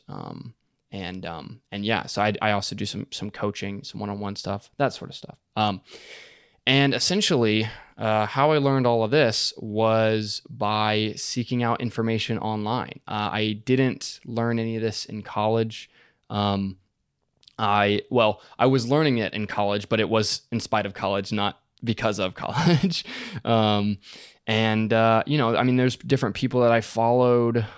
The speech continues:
online that have talked about just online marketing and, and online business and, and how marketing works. And, um, I think right now we are in a great time to learn online and to learn things online, which is, you know,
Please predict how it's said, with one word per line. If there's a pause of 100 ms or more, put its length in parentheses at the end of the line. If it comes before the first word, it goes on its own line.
(160)
online
that
have
talked
about
just
online
marketing
and,
and
online
business
and, (120)
and
how (920)
marketing
works.
And,
um, (1000)
I
think
right
now
we
are
in
a
great
time
to
learn
online (100)
and
to
learn
things
online, (180)
which
is,
you
know,